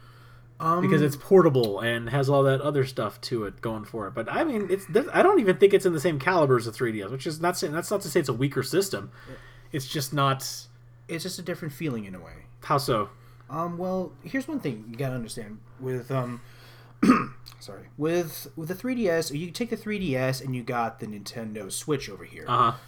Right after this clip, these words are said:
Speaker 1: All right, so thing about with the Switch, okay, first off, let's compare the two.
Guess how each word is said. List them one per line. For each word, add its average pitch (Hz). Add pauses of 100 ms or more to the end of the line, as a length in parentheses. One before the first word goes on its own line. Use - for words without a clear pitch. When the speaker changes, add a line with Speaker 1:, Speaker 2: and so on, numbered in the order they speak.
(160)
Speaker 1:
All 120
right, 127
so 156 (580)
thing 269
about 254
with 190
the 156
Switch, 127
okay, 131 (120)
first -
off, 151
let's 170
compare 175
the 147
two. -